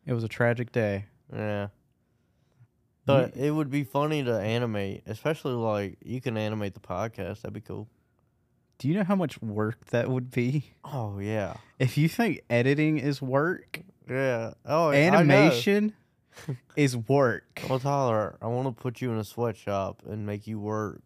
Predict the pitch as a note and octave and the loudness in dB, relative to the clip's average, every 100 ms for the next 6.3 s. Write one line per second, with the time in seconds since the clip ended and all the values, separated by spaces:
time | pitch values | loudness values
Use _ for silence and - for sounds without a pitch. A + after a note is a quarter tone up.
0 | _ - G#2 G2+ G2+ F#2 D2+ - _ D3 | _ -8 -4 -2 -4 -6 -10 -14 _ -10
1 | C#3+ D3+ F3 D3+ B2 B2+ - D#3 D#3 D#3 | -6 -6 -4 -4 -6 -8 -8 -6 -4 -4
2 | D3+ D#3+ A#2 A2 B2+ B2 G#2+ G2+ A2 E3 | -2 0 0 -2 -4 -4 -6 -6 -4 -4
3 | E3+ E3 F#3+ - C3+ C#3 - C#3 D3+ E3+ | -2 0 0 0 -2 -4 -4 -2 -2 -4
4 | E3+ D#3+ E3+ E3+ E3 F3 F#3 E3 C#3+ - | -6 -8 -6 -6 -6 -4 -2 -2 -4 -8
5 | A#2 A#2+ C3+ D3+ D3+ C#3 C#3 A2+ - C#3 | -6 -4 -2 -2 -2 -2 -4 -4 -8 -8
6 | B2+ G2+ - | -6 -10 -16